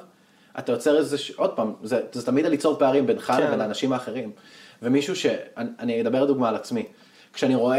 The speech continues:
Speaker 1: איזשהו משהו מעבר בקורות חיים, אני אשכרה הולך לבדוק על הבן אדם. אני הולך לבדוק אם אני רוצה לס-, להשכיר או לשכור את שירותיו, או אפילו לקחת אותו כשכיר.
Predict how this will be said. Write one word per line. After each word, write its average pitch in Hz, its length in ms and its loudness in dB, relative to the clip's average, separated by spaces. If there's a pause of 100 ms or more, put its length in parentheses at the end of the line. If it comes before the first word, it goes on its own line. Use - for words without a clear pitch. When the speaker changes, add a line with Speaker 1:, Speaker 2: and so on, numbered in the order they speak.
Speaker 1:
איזשהו 151 380 0
משהו 127 340 0
מעבר 123 520 -2
בקורות 113 380 -2
חיים, 110 380 -8 (580)
אני 123 240 0
אשכרה 147 200 -4
הולך 151 240 -2
לבדוק 156 280 -4
על 185 80 0
הבן 113 180 -4
אדם. 92 180 -10 (400)
אני 117 140 0
הולך 117 120 -6
לבדוק 110 320 -4
אם 120 40 -4
אני 117 100 -2
רוצה 117 160 -4
לס-, 123 240 -6
להשכיר 143 600 -2
או 117 120 -2
לשכור 117 280 -4
את 127 60 -6
שירותיו, 131 400 -2 (400)
או - 40 -2
אפילו 139 180 2
לקחת 139 260 -2
אותו - 160 -6
כשכיר. 147 460 -2